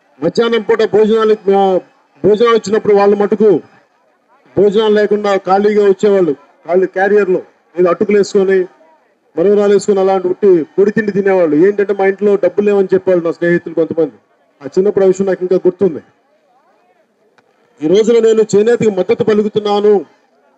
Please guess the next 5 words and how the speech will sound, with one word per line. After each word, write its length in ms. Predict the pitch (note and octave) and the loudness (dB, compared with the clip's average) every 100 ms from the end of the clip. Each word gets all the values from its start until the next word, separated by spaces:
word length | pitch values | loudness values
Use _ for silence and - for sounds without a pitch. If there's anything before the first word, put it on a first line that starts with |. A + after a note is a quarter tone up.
| _ _ - | _ _ -4
చేనేతకి 440 | E3+ G#3+ A#3+ A#3 G#3+ | 0 2 2 0 -2
బ్రాండ్ 240 | F#3 G#3+ A3 | -2 -2 -2
అంబాసిడర్గా 500 | G#3 A3 - A3 G3+ G3 | 0 -2 0 2 2 2
ఉన్నానంటానికి 580 | G#3 G3+ G3 G#3 G3+ F#3+ | 0 -2 -2 -2 -2 0
కారణం, 360 | F#3 G#3 G#3+ | 0 0 -2